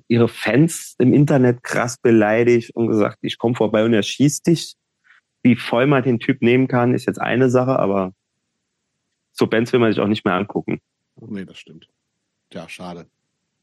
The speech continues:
Speaker 1: Ja, wie gesagt, ich hatte eine, die Hälfte der Zeit mit der Band war sehr, sehr gut.
Speaker 2: Mhm.
Speaker 1: Die andere wäre ich froh, so wäre ich <laughs> nicht gewesen.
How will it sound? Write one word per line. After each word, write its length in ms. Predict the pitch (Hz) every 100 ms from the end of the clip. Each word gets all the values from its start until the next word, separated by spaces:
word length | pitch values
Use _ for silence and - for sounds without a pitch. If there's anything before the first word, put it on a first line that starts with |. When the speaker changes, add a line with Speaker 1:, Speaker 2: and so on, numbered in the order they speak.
| _ _ _ _ _ _ _ _ _ _ _ _ _ _
Speaker 1:
Ja, 340 | 101 123 143 -
wie 100 | 110
gesagt, 200 | - -
ich 120 | -
hatte 160 | 151 -
eine, 200 | 131 120 _ _ _ - - - _ _ _ _ _
die 80 | 104
Hälfte 260 | 131 160 143
der 160 | 123
Zeit 340 | - 120 131 -
mit 100 | 117
der 80 |
Band 220 | 110 113 110
war 80 | 98
sehr, 200 | 98 92
sehr 140 | 92
gut. 340 | - 151 165 - _ _ _ _ _ -
Speaker 2:
Mhm. 240 | 90 139 - _ -
Speaker 1:
Die 80 | -
andere 380 | 151 175 135
wäre 160 | 127 123
ich 100 | 113
froh, 260 | - 117 131
so 140 | 113
wäre 120 | 104
ich 460 | 98 - - - - -
<laughs> 80 | -
nicht 200 | 165 -
gewesen. 540 | 123 117 107 95 87